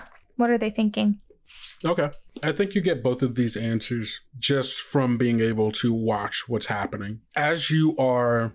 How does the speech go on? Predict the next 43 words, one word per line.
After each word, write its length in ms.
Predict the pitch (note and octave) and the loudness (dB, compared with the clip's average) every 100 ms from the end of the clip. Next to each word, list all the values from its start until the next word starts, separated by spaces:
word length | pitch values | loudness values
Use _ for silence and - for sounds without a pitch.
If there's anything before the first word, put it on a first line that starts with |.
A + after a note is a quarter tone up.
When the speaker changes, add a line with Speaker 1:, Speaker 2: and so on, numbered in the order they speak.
| - | -4
Speaker 2:
seeing 320 | - D3 C3+ | 0 2 2
her 180 | B2 B2 | 2 0
kind 160 | C3+ | -2
of 100 | A#2 | -2
go 220 | G#2+ B2 A#2 | 0 0 2
back 340 | A#2+ A#2 - | 0 -2 -4
and 140 | A#2+ - | -6 -2
forth, 300 | C3 A#2 - | 0 0 0
this 140 | B2 | -2
argument 480 | B2 C3 C3 B2+ A2+ | 0 0 2 0 0
becomes 420 | B2 C3 A#2+ - | -2 0 0 0
something 320 | C#3 C#3 C#3+ | 0 2 2
that 280 | B2+ - - _ _ - | 2 -2 -8 _ _ -2
is 200 | C3 A#2+ | -2 0
internal 540 | B2 C3+ C3+ D#3 E3+ | 0 0 2 2 2
to 120 | D#3 C#3 | 0 0
something 260 | C3 B2+ | 2 2
that 180 | A#2 A2+ | 2 0
is 200 | G#2+ - A2+ | -2 -4 -6
external. 580 | G#2+ - - G2 - | -6 -4 -6 -6 -6
She 140 | - D3 | 0 2
is 100 | C#3+ | 4
no 120 | C3+ | 2
longer 260 | C3 B2 A#2 | 0 0 -2
talking 440 | - A#2+ B2+ A#2+ | 0 -2 0 -2
to 320 | - D#3+ C#3 C3+ - - | 2 2 2 0 -12 -2
something 380 | D#3+ C#3+ D3 | 0 2 2
in 140 | C3 B2 | 0 0
her 160 | B2 | 0
head. 220 | A2 C3 B2 | 0 0 2
She 140 | D3 | 2
is, 180 | C3 - - - - | 2 -2 -12 -20 -6
it 80 | C#3 | -2
looks 340 | B2+ C#3+ F3 - | 2 2 0 0
like 140 | C#3+ | -2
she 160 | - C3+ | 0 -2
is 100 | - | -2
talking 420 | - C#3+ - C#3 | -2 -2 2 0
to 120 | C3 | 2
a 60 | A#2+ | 0
person 420 | - B2 - A#2 | 0 0 0 0
that 180 | A2 A2 | 0 -2
is 180 | A2 | -2